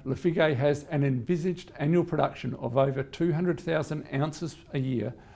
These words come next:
over its initial thirteen-year mine life, at a low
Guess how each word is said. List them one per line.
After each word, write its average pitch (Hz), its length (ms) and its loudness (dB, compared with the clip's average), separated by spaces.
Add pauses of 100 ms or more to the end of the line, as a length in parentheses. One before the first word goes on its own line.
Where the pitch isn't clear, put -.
(120)
over 123 220 2
its - 160 -8
initial 151 360 -2
thirteen-year 135 680 0
mine 120 260 0
life, 143 340 -6 (560)
at 135 100 2
a 143 60 6
low 156 320 8